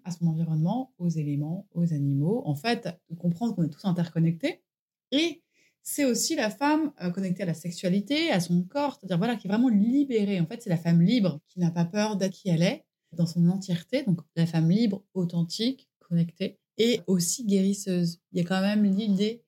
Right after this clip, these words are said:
de la guérison. Pour moi, chez la sorcière, c'est pour ça qu'elles ont été très longtemps sages-femmes. On connaît aussi les... la magie des plantes, il y a beaucoup de, d'outils comme ça, enfin d'outils, oui, de, de pratiques même, j'allais dire, c'est ce mot qui me,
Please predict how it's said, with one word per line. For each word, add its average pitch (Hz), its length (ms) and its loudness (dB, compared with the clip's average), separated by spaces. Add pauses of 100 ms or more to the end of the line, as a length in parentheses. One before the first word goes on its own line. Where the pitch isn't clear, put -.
(340)
de 175 160 2
la 180 120 2
guérison. 190 480 2
Pour 156 140 -8
moi, 160 100 0
chez 170 160 -2
la 170 60 0
sorcière, 233 500 -2
c'est 170 140 -6
pour - 140 -10
ça 185 400 0
qu'elles 165 600 0
ont 165 100 4
été 165 220 0
très 175 200 -2
longtemps 196 420 0
sages-femmes. 214 960 -4 (280)
On 170 80 0
connaît 170 240 2
aussi 165 300 -2
les... 156 400 -2
la 156 100 0
magie 160 200 0
des 170 120 -8
plantes, 220 580 -6
il 175 40 -4
y - 20 0
a 160 40 -2
beaucoup 156 200 -8
de, 160 100 -6
d'outils 160 480 -6
comme 165 180 2
ça, 170 240 -2 (220)
enfin 170 200 -2
d'outils, 165 480 -4 (680)
oui, 285 260 -2
de, 196 120 -2
de 156 160 -2 (440)
pratiques 262 680 -4
même, 214 200 -2
j'allais 190 260 -2
dire, 226 300 -4
c'est 202 140 -14
ce 185 160 -12
mot 202 180 0
qui 202 200 -12
me, 170 360 0